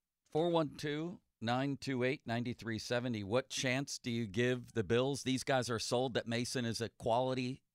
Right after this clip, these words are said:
N F L, is, is, is an N F L starter at quarterback.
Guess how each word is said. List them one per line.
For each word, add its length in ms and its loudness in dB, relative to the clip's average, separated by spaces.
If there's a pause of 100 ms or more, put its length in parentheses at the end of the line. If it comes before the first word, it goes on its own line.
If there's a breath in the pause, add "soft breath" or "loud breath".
(160)
N 140 0
F 200 -2
L, 320 2
is, 140 -2 (220)
is, 220 -2 (140)
is 160 0
an 120 0
N 120 2
F 180 2
L 120 4
starter 460 2 (580)
at 200 -2
quarterback. 600 0